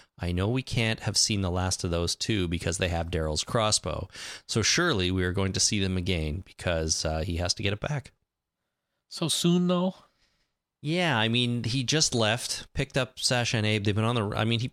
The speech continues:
Speaker 1: they couldn't have been gone for more than an hour, right?
Speaker 2: Yeah.
Speaker 1: And now suddenly she's like, "Uh, we're in trouble. Help us."
Speaker 2: Oh, they're always in trouble, those, those Hanson tribute band people.
Speaker 1: <laughs> Sure.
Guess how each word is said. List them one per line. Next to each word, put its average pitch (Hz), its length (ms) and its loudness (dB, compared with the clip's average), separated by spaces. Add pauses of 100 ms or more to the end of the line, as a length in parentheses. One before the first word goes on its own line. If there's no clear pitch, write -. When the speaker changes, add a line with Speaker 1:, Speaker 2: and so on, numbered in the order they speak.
Speaker 1:
they 127 100 -2
couldn't 147 180 -2
have 147 80 0
been 127 100 0
gone 120 220 2
for - 120 0
more 107 220 2
than 95 260 0 (600)
an 95 100 -4
hour, 98 520 0 (160)
right? 123 300 2 (360)
Speaker 2:
Yeah. 85 180 -6 (400)
Speaker 1:
And 98 800 2
now 104 240 2
suddenly 101 640 2
she's 90 280 0
like, 92 300 0
"Uh, 135 240 2
we're 151 140 -2
in 143 100 -4
trouble. 143 380 2
Help 143 260 0
us." - 400 -2 (640)
Speaker 2:
Oh, 165 140 -4
they're 156 200 2
always 113 400 6
in 92 120 -4
trouble, 87 300 2
those, 80 240 -8 (180)
those 87 320 -8 (160)
Hanson 82 480 -6 (360)
tribute 85 400 -10
band 82 260 -8
people. - 380 -12
Speaker 1:
<laughs> 127 60 0 (460)
Sure. 101 440 0